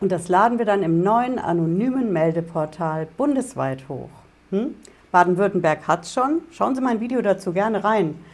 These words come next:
Da erkläre ich das ganz genau und wir schauen auch, wie so eine Anzeige abläuft.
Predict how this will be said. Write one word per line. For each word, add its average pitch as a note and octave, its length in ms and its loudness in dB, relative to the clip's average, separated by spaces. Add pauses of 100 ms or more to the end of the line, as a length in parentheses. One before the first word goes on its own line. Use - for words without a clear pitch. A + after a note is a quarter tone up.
(140)
Da D#3+ 80 -8
erkläre G#3+ 320 -2
ich A3 60 -8
das E3+ 220 -8
ganz C4+ 260 -2
genau A3 300 0
und E3 140 -2
wir E3 100 0
schauen F3 300 -2
auch, F#3 160 -2
wie F#3+ 80 -2
so F3 80 -2
eine E3 140 0
Anzeige F3+ 520 -2
abläuft. E3 600 -4